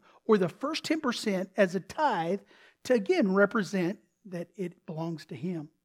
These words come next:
Now, now you think, "Well, how in the world could God ask or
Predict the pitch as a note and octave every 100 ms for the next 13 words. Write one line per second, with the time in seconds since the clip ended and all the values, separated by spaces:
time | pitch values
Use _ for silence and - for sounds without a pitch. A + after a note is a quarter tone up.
0 | _ _ A#3 A3+ G3 E3+ A3 F3+ F3 E3+
1 | - - G3+ - F4+ F4+ E4 G#3+ F3+ E3+
2 | D3+ B2 _ _ _ _ _ _ _ _
3 | _ _ _ - _ G#3 G3 D3+ G3+ A#3
4 | D4 C#4+ D4 - _ _ _ _ _ _
5 | G3 G#3 B3 B3 - - F3+ E3+ D#3+